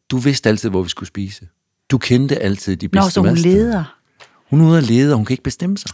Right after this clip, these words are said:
Speaker 2: Nå, nej.
Speaker 1: Der er en, der er en, også en tjener derude, og ligesom at hive
Speaker 2: Ja.
Speaker 1: lidt fat i hende, ligesom,
Speaker 2: Ja.
Speaker 1: men hun går ligesom igen. Hun
Speaker 2: Ja.
Speaker 1: kan ikke, så den, det, hun leder efter, var altid god til at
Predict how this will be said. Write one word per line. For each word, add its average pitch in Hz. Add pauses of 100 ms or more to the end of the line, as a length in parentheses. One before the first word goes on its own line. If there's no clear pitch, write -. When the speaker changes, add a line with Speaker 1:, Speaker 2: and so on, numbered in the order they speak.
(120)
Speaker 2:
Nå, 208
nej. 170
Speaker 1:
Der 123
er 120
en, 120
der 117
er 107
en, 104
også 110
en 101
tjener 123
derude, 98
og 85
ligesom 92
at 85
hive 92
Speaker 2:
Ja. 220
Speaker 1:
lidt 233
fat 107
i -
hende, 98
ligesom, 95
Speaker 2:
Ja. 214
Speaker 1:
men 101
hun 101
går 127
ligesom 98
igen. 90
Hun 104
Speaker 2:
Ja. 190
Speaker 1:
kan 151
ikke, 147 (360)
så -
den, 170 (800)
det, 160
hun 147
leder 147
efter, 113 (760)
var 107
altid 131
god 135
til -
at 110